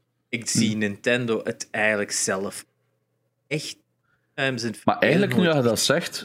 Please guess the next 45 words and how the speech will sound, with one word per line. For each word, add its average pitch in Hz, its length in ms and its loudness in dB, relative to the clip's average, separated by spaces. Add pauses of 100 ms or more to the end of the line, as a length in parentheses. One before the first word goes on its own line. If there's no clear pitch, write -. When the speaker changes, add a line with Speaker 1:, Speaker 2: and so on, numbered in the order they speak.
(300)
Speaker 2:
we - 80 0
hebben 113 120 4
het 107 80 0
vorige 165 220 4
week 180 280 0
over 113 320 2
Apple 160 320 2
en 113 160 2
Google 139 320 2
versus 123 380 -2
Fortnite 156 500 -2
gehad. - 320 -6 (380)
Wat 95 160 2
heeft 98 260 -2
Speaker 1:
Ja. 107 220 0
Speaker 2:
Switch - 420 -2
eigenlijk 160 320 0
gedaan? 95 420 0 (680)
Want 104 200 -2
die 110 100 2
hebben 95 220 2
toch 92 180 2
ook, 120 280 0 (580)
hoeveel - 400 0
moeten 131 240 0
daar 127 220 2
afgeven 156 400 0
op 156 140 -2
in-app 151 240 0
purchases? - 340 0
Speaker 1:
Dertig - 160 -2
procent. 113 580 -8 (760)
Speaker 2:
En 104 140 0
die 117 100 2
hebben, 120 540 2
die 117 100 2
hebben 117 180 2
zo 113 120 2
gezegd, 110 240 2
Speaker 1:
Sony 123 220 4
Speaker 2:
eh, 135 220 2
Speaker 1:
is 127 140 -2
ook 123 220 -4
dertig 120 420 0
procent, 127 680 -8